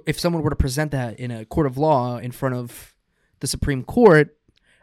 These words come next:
I get this weird feeling that, like, it would, it would be one of those things where it's like, "We can't make this decision. Uh, the states have to make a decision on this." Like, you know, um, uh, multiple other issues that we face in this country.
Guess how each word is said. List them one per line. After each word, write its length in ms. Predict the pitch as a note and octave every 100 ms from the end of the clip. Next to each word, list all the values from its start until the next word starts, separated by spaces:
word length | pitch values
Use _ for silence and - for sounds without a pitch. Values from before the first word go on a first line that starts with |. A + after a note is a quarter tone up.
| -
I 80 | C3+
get 300 | C3 D3+ -
this 260 | C#3+ -
weird 260 | C3+ C3+ B2+
feeling 440 | - C#3 B2 B2
that, 180 | A#2+ A2+
like, 480 | A#2+ A2+ - - _
it 160 | C#3 B2+
would, 160 | B2
it 80 | B2+
would 380 | B2 C3 D3 C3+
be 100 | C3+
one 140 | B2
of 60 | B2
those 160 | B2 -
things 160 | A#2+
where 60 | A#2
it's 100 | A2+
like, 100 | A#2+
"We 160 | B2+ B2+
can't 280 | - B2+ B2
make 160 | A#2+
this 140 | - -
decision. 560 | C3 F#3 C#3 C3 B2 - _ _ _ _ _ _ _
Uh, 140 | A#2+ A2
the 80 | A2+
states 220 | - A#2+
have 120 | G#2+
to 60 | -
make 120 | G#2
a 40 | -
decision 340 | - - -
on 100 | G2
this." 300 | - - - _
Like, 260 | C#3 B2 -
you 120 | B2+ A#2+
know, 80 | -
um, 160 | B2 -
uh, 540 | - - - - _ - _ _ _ -
multiple 640 | C#3 C#3 C#3 B2+ B2 A2+
other 360 | A#2 A#2 A#2+ -
issues 320 | B2+ - A#2
that 80 | A#2
we 80 | A#2+
face 260 | - A#2
in 60 | -
this 100 | A2
country. 300 | G2+ - B2